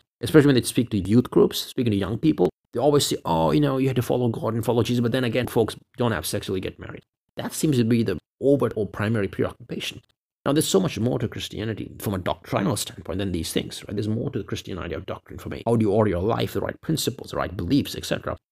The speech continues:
than just what you do with your personal life, than what you're doing with your, who you're sleeping with. This is not helping. So the point of concern with, when it comes to evangelization has to be the churches themselves.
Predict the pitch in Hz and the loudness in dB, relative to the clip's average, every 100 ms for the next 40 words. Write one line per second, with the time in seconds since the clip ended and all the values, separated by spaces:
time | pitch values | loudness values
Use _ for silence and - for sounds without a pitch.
0 | 104 113 123 120 87 120 110 123 110 90 | -2 0 2 0 0 -4 -2 -2 -2 -2
1 | 92 98 - 80 - 120 - - - - | -2 -2 -2 -6 -6 -8 -8 -12 -14 -18
2 | _ - 110 101 - 90 92 80 - - | _ -8 -4 -4 -4 -4 -4 -6 -8 -8
3 | - _ - 131 104 - 110 90 - - | -10 _ 4 6 6 2 -2 -2 -8 -14
4 | _ - 190 - - 135 113 117 117 - | _ 2 4 2 0 2 2 0 -4 -10
5 | - - - _ - 139 123 - 247 - | -12 -18 -20 _ 2 2 2 -4 -6 -6
6 | - 92 - 92 - 117 117 117 - 180 | -6 -4 -2 -4 -2 0 0 -2 -2 -2
7 | - 101 87 101 85 98 113 - - 110 | -2 -4 -4 -4 -4 -6 -8 -12 -10 -6
8 | 117 - - 104 104 117 117 - 123 107 | -6 -8 -6 -4 0 -2 -4 -8 -8 -6
9 | - - - - - - - | -10 -10 -10 -8 -6 -8 -10